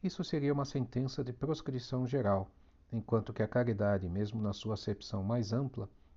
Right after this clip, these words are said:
pode ser praticada por todos. O Espiritismo, de acordo com o Evangelho,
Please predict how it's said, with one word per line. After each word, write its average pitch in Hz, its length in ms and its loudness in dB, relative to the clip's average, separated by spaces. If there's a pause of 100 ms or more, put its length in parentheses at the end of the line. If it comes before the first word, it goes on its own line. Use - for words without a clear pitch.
(120)
pode 190 200 0
ser 170 160 -2
praticada 117 580 -2
por - 180 -4
todos. 90 500 -6 (1080)
O 117 60 -2
Espiritismo, 117 800 -2
de 98 100 -2
acordo 95 380 -2
com - 120 -6
o - 20 -2
Evangelho, 95 580 0